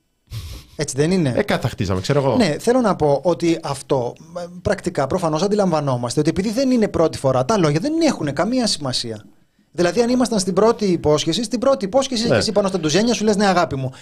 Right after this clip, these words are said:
Speaker 1: Ε, στη δεύτερη υπόσχεση, στην τρίτη υπόσχεση, πρέπει να είσαι πολύ ηλίθιος
Speaker 2: Και τώρα
Speaker 1: μετά.
Speaker 2: σου λέει, «Θα καλέσω τις μεγαλύτερες κατασκευαστικές της χώρας».
Speaker 1: Εντάξει, λες, «Οπ, εντάξει».
Speaker 2: Αυτές που έχουν καταδικαστεί για καρτέλ, θα πω εγώ μάλλον. Πολλές από αυτές, όχι όλες, ε, στο παρελθόν.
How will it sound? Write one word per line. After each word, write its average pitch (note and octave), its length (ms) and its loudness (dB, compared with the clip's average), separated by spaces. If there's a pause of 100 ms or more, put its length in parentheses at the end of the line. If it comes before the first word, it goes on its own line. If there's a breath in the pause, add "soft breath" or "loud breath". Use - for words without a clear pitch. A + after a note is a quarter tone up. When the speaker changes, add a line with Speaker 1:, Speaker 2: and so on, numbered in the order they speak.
Speaker 1:
Ε, C4+ 80 2
στη A3 180 -4
δεύτερη A#3+ 360 2
υπόσχεση, E3+ 380 0
στην E3 180 0
τρίτη A#3 280 0
υπόσχεση, D#3 560 2
πρέπει E4 120 -2
να E4 60 0
είσαι - 100 0
πολύ E4 180 4
ηλίθιος A3+ 320 2
Speaker 2:
Και F3+ 60 2
τώρα G3+ 140 2
Speaker 1:
μετά. E3+ 120 0
Speaker 2:
σου F#3 80 2
λέει, C3+ 440 2
«Θα C3 120 2
καλέσω E3 420 2
τις C#3+ 100 -4
μεγαλύτερες D3 460 2
κατασκευαστικές C#3 680 -2
της D3 100 -2
χώρας». G2 560 -2
Speaker 1:
Εντάξει, - 480 -4
λες, C#3+ 240 -6
«Οπ, D#3+ 200 -8
εντάξει». - 360 -4 (220)
Speaker 2:
Αυτές C#3 580 -2
που C#3 260 0
έχουν C#3 260 2
καταδικαστεί C3 480 0
για C3+ 100 2
καρτέλ, A2+ 480 0
θα G2 120 -6
πω G2+ 160 -6
εγώ F#2 220 -4
μάλλον. F#2+ 340 -4
Πολλές A#2+ 380 0
από G2+ 120 -10
αυτές, G2 300 -10
όχι G#2 160 -12
όλες, F#2 440 -10 (400)
ε, B2+ 540 0
στο B2 400 2
παρελθόν. A#2 480 0